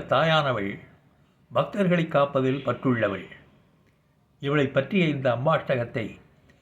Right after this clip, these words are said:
எவன் படிக்கிறானோ அவன் அம்பாவின் லீலா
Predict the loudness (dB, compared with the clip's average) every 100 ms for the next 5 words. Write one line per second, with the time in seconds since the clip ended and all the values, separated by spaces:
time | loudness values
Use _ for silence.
0 | _ -8 0 0 2 0 0 0 0 0
1 | -2 -4 -8 _ _ _ _ _ _ -2
2 | 2 0 -2 -14 _ _ _ _ _ _
3 | _ _ _ _ _ -10 -2 2 2 2
4 | -4 0 2 4